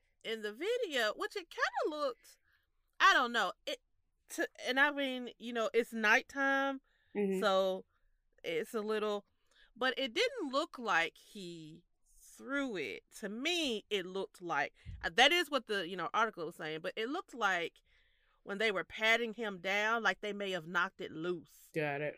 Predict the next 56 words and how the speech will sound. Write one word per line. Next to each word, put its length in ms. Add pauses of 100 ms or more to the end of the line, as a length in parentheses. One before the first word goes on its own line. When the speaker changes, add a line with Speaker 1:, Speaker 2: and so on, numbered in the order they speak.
Speaker 1:
Like, 140
he 140
tried 360
to, 220 (480)
you 120
know, 280 (720)
it 140
was 100
a 80
big 240
bag, 320
too. 200 (180)
Speaker 2:
It 160
was. 320
Speaker 1:
But 80
Speaker 2:
I 40
think 180
Speaker 1:
what 80
Speaker 2:
it 60
was, 20
Speaker 1:
was 80
Speaker 2:
like, 100
Speaker 1:
so 120
funny 680
was 160
Speaker 2:
point 140
eight 160
five. 320 (600)
<laughs> 460 (680)
Speaker 1:
Yeah, 480
and 100
what 180
was 100
funny 300
was 180
he 180
was 180
like, 400
I 80
mean, 200
I 120
know 200
this 240
is 180
a 240 (240)
audio 340
podcast, 500
y'all 160
can't 220
see 120
my 260
face, 340
but 100
he 140
was 180
like 260